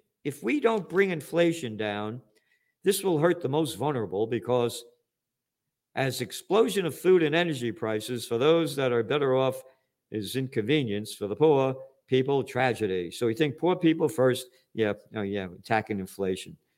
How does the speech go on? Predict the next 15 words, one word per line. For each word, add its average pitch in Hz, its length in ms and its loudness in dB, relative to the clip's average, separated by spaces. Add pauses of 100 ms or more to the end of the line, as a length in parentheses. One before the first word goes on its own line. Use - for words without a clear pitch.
(140)
Yeah, 143 140 10
now 175 180 8
they're 165 160 10
out 156 140 6
of 127 80 2
jobs, 139 500 4
the 110 60 -6
poor 95 240 -2
people. 90 480 -10 (3250)
Then 240 320 6
she - 160 0
goes 160 280 8
on 143 220 4
to 131 100 -4
say, 107 500 0